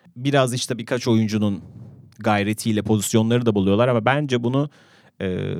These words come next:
hala beni ikna etmiyor açıkçası. Şimdi beni ikna edip etmemesi önemli değil. Arsenal şu anda sıralamada dördüncü durumda ama bu devam edecek mi? Bana öyle gelmiyor hala ama birkaç parlak nokta var. Yani, e, işte Aubameyang çok çok formda ve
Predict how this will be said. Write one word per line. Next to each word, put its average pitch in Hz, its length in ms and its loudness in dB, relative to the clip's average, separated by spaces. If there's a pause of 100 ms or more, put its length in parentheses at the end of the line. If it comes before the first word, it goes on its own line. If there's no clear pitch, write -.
(140)
hala 147 300 2
beni 143 140 -2
ikna 139 280 -2
etmiyor 104 500 -4
açıkçası. - 480 -10
Şimdi 110 360 -2
beni 120 160 2
ikna 123 260 0
edip 113 180 -2
etmemesi 120 460 2
önemli 120 200 0
değil. 92 140 2
Arsenal 98 280 -2
şu 104 160 -2
anda 101 180 0
sıralamada 107 540 0
dördüncü 107 580 2 (140)
durumda 104 400 0 (280)
ama 151 280 0
bu 185 260 0
devam 143 340 2
edecek 151 340 -2
mi? 165 140 -6 (480)
Bana 151 300 0
öyle 165 180 4
gelmiyor 143 420 2
hala 101 360 -4 (100)
ama 151 320 0 (680)
birkaç 156 340 -2
parlak 104 360 -2
nokta 117 340 -2
var. - 320 -4 (120)
Yani, 90 440 -6 (160)
e, 82 280 -10
işte - 200 -14
Aubameyang 101 420 -4
çok 127 180 -6
çok - 180 -6
formda 87 520 -4
ve 107 180 0